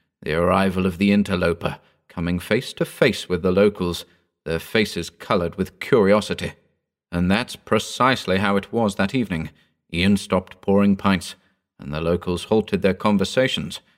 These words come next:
Even Custard, safely nestled in the comfort of her carry case, ceased her incessant purring, her yellow eyes targeting the shadowy figure at the door. The stranger's appearance disturbed the punters, each of them studying him intently,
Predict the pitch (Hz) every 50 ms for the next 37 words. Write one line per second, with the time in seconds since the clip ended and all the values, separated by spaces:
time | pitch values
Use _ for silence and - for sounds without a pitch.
0 | _ _ _ _ 82 92 92 117 120 - - - 175 156 - - - 82 80 -
1 | - _ _ _ _ _ - - 131 139 139 - - 151 151 151 147 127 - -
2 | 92 90 98 101 104 104 101 - - 143 127 107 - - 95 107 104 - 113 107
3 | 101 - - - 135 120 98 92 - - 101 90 87 - - - _ _ _ _
4 | - - - 165 131 - - - 101 95 101 104 101 - - - - 139 - -
5 | 113 104 - - - - 139 123 110 101 98 98 98 95 - - - - _ _
6 | _ _ _ - 76 78 80 85 85 85 82 82 85 90 87 82 82 85 82 -
7 | - - - 107 101 95 87 85 - 92 90 87 87 85 - - - 101 98 92
8 | 90 92 92 95 - - 101 98 98 98 95 95 - - 98 90 92 101 107 107
9 | 101 95 87 87 85 - - _ _ _ _ _ _ _ _ _ _ 92 92 -
10 | - - - 104 104 107 107 98 101 98 90 95 90 - - - 135 139 123 107
11 | 101 - - - _ _ _ _ _ _ - 143 - - - - 139 143 135 127
12 | - 92 - - 90 82 76 - - 87 - - - _ _ _ _ _ _ _
13 | - 76 78 - - 82 78 92 87 85 85 - - - 107 98 98 92 90 85
14 | 82 - - 92 85 82 82 - - - 107 104 101 - - 87 82